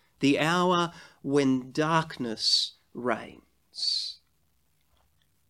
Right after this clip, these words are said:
So th-, this darkness at Jesus' death is a symbol of the fact,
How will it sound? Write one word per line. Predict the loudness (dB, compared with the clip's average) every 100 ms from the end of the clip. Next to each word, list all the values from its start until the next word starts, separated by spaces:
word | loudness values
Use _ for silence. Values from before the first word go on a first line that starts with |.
| -14 -2
So | 0
th-, | 0 -2
this | -2 -4
darkness | -2 -2 0 0 0 0
at | -4
Jesus' | -4 -6 -4 -8
death | -6 -6 -8 -16 -20 -20 _ _ _ _ _ _ 0
is | 8 8 10
a | 6
symbol | 6 6 6 4
of | 0
the | 0
fact, | 0 -2